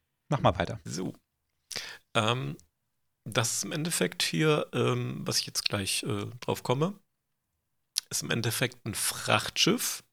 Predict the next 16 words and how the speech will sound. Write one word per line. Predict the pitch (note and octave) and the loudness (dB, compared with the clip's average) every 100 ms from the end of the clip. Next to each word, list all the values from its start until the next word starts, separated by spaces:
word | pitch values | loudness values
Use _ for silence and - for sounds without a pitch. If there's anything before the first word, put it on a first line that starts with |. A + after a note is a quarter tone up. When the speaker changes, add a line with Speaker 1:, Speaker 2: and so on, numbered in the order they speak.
| _ _ | _ _
Speaker 2:
das | - A#2+ | -2 0
das | A#2 | 0
Imperium, | D#3 A#2+ B2 A#2 - B2+ C3 C3+ | -2 -2 4 4 4 2 0 -2
Speaker 1:
Mhm. | |
Speaker 2:
äh, | - A#2+ B2 A#2+ | 2 4 4 2
quasi | - - A#2 A2+ | 0 2 4 2
sich, | A2 A#2 A2+ - - | -2 -2 0 0 0
ähm, | D#3+ G#2+ G#2 G#2 - _ _ - | 2 2 0 -4 -14 _ _ 0
hat | A#2+ - A#2 | 0 0 -2
bauen | G2 G#2+ G#2+ C3 | 4 6 6 2
lassen. | B2+ C#3 - E3 - _ - - _ - - - - - - - | 0 0 0 0 -4 _ -20 -20 _ -18 -16 -14 -16 -18 -16 -10
Hat | A#2 | -2
nämlich | A#2+ A2 - | 2 2 2
den | - B2 D3+ | 4 2 2
Grund, | G#2+ A2+ B2+ - - | 2 2 2 -2 4
ähm, | A#2 G#2+ G#2 | 8 10 8